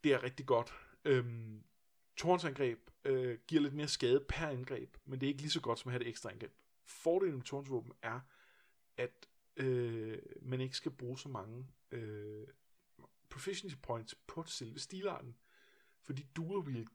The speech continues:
kræver i virkeligheden, at man får købt sig op i den, øh, for at den bliver funktionel. Hvor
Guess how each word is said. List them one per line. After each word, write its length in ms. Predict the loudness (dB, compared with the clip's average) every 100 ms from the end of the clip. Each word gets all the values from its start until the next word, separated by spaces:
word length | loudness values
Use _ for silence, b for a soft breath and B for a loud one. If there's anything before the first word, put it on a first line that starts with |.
| _ -10
kræver 440 | 0 2 4 2
i 40 |
virkeligheden, 440 | 2 -2 -2 -4 -4 -8
at 160 | -8
man 120 | -10
får 120 | -10 -10
købt 320 | -4 -4 -4
sig 120 | -4
op 240 | -2 -2
i 60 | -6
den, 200 | -8 -10 -14 _ _ _ _ _
øh, 240 | -2 0 -4
for 280 | -4 -2
at 120 | -2 -4
den 120 | -10
bliver 100 | -12
funktionel. 560 | -6 -4 -2 -4 -6 -10 _ _ _ _ _ _
Hvor 240 | 0 0